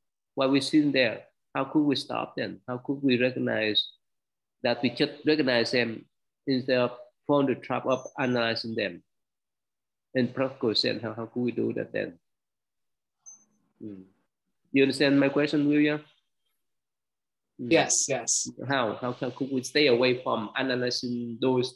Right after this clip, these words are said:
Speaker 1: thoughts?
Speaker 2: Well,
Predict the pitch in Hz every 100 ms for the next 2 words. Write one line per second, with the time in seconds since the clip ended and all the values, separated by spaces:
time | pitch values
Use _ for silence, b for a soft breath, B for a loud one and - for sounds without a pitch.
0 | - 123 - - _ _ _ _ _ _
1 | _ _ _ _ _ - _ _ - -
2 | - _ - - 175 190 190 180 180